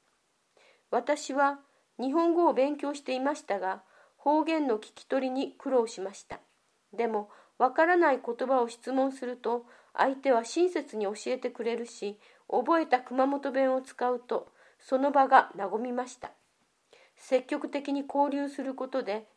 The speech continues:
友人も増えて、日本の生活が充実したものになりました。日本人と話すきっかけがないだけで、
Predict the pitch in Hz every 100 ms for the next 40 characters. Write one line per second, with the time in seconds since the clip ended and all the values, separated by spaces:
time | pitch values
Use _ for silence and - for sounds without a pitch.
0 | - 240 302 294 285 277 277 277 240 -
1 | 196 208 _ _ _ 233 262 294 285 285
2 | 285 277 277 269 - 247 240 - - 285
3 | 302 302 294 294 - 277 277 311 254 196
4 | 190 196 208 - - - _ _ _ _
5 | - _ _ 226 269 294 285 285 262 -
6 | 220 240 277 277 - 214 - 285 285 269
7 | 269 285 285 208 214 247 202 214